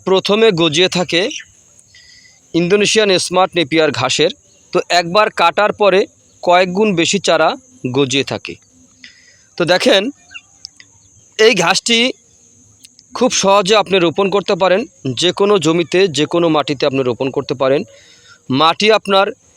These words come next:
এঁটেল মাটি হোক, বেলে মাটি হোক, দোআঁশ মাটি হোক,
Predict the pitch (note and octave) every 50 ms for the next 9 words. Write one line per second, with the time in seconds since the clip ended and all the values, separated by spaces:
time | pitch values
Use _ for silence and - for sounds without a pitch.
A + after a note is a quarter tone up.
0 | _ _ - E3+ E3 - G3 G3+ G#3 G#3+ G3+ D#3+ G#3 G#3+ A3 A3 E3+ - - -
1 | - _ - B2 A#2 C#3 D#3 F3 F3+ F#3 F#3+ F3 - G#3 G#3+ A3 G#3 C#3+ - -
2 | _ - A#2+ A2 C3+ D3 D3+ D3 - D3+ C#3+ A#2 - A2+ G#2 F2+ -